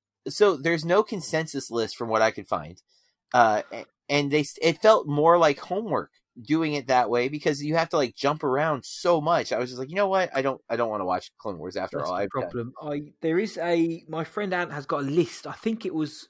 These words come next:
Speaker 2: via I G N, I think, of all of the arcs. So all of the arcs, 'cause it's Clone Wars is, um,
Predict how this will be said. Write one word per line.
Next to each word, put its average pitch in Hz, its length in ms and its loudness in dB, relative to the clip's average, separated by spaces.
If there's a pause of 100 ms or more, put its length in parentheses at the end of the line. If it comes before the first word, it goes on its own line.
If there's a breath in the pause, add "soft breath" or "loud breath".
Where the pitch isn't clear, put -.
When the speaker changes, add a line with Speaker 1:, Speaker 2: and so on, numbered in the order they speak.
(100)
Speaker 2:
via 151 320 0
I 156 140 -2
G 147 240 0
N, 135 100 0
I 127 120 0
think, - 440 -2 (480 soft breath)
of 143 340 2 (100)
all 196 180 6
of 175 80 6
the 165 120 4
arcs. - 600 0
So 131 220 -6
all 170 220 2
of 175 60 4
the 165 120 6
arcs, 143 260 2
'cause 143 220 0
it's 160 80 -10
Clone 185 280 4
Wars 151 220 2
is, 143 100 -2
um, 135 340 -2